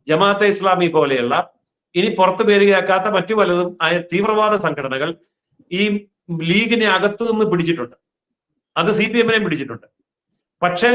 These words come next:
അതിന് ഈ ബദലായിട്ടുള്ള മറ്റൊരു ധ്രുവീകരണം, ആ, ലീഗിനകത്ത് നടക്കുന്നുണ്ട്. ആ ധ്രുവീകരണത്തിന്റെ ഫലമായിട്ട് ലീഗ് രണ്ടായിട്ട് പിളർന്നിട്ട് ഒരു ഭാഗം, ആ, ദേശീയ ജനാധിപത്യ സഖ്യത്തിലേക്ക്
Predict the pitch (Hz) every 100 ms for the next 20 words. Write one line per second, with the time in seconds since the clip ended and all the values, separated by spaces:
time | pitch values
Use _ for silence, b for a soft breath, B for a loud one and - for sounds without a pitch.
0 | 247 240 151 175 170 240 262 269 180 170
1 | 151 175 220 247 240 233 220 208 196 196
2 | 214 180 190 208 214 214 220 247 - _
3 | _ _ - 170 175 175 175 175 196 196
4 | 190 180 156 151 156 117 - - _ -
5 | 170 269 311 202 208 208 208 208 202 185
6 | 156 165 170 170 170 170 185 254 247 180
7 | 170 180 180 175 160 131 123 120 120 -
8 | 160 185 - _ _ _ 180 240 254 151
9 | 143 139 180 311 - _ _ _ _ _
10 | _ _ 151 151 147 139 160 175 208 175
11 | 170 165 165 160 156 139 131 127 123